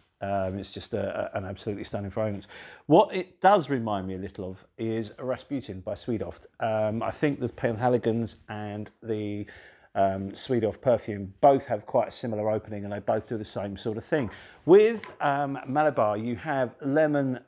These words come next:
and tea. They're really, really, um, really, really noticeable straight away. They're your, your kind of like, uh, the, the big introduction is, is this kind of citric tea.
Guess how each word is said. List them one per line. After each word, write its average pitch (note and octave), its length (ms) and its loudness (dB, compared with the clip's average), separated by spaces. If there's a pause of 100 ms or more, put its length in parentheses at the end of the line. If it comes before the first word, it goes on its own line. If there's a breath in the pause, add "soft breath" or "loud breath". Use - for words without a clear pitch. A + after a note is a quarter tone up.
and C3 160 -4
tea. C3+ 320 2
They're C#3+ 180 2
really, D#3 380 4
really, C3+ 340 2
um, A2+ 420 4 (580 loud breath)
really, E3+ 200 4
really D#3 160 4
noticeable C#3 420 0
straight A#2+ 280 0
away. G#2 440 0
They're B2+ 220 6
your, A#2 400 4
your A#2 260 0
kind A#2 300 -2
of G2 100 -8
like, A2 480 -4
uh, - 260 -10
the, A#2 120 -6
the A2+ 180 -4
big C#3+ 400 0
introduction B2+ 720 0
is, G#2+ 180 -4
is G#2+ 220 -4
this A2+ 240 -8
kind A2+ 260 -6
of G#2 80 -10
citric - 760 -8
tea. A#2+ 400 0